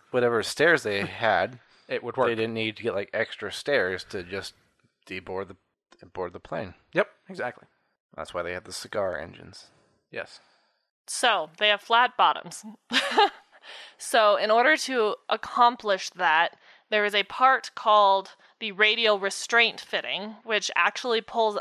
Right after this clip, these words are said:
Speaker 3: up the cowling to the bottom of the, like, machine of the engine. And the engineering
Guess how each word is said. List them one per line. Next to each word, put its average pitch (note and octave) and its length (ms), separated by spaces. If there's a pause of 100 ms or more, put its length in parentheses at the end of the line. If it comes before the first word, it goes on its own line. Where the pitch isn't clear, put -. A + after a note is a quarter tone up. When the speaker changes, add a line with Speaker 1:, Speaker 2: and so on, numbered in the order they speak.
Speaker 3:
up - 260
the D4+ 80
cowling D4+ 540
to C4+ 120
the G3 540 (220)
bottom F3+ 480
of F3+ 320
the, F#3 180 (380)
like, F3+ 160 (440)
machine G#3+ 680
of A3 160
the A#3 140
engine. C4 480 (720)
And A3 400 (500)
the A3 440 (420)
engineering A#3 800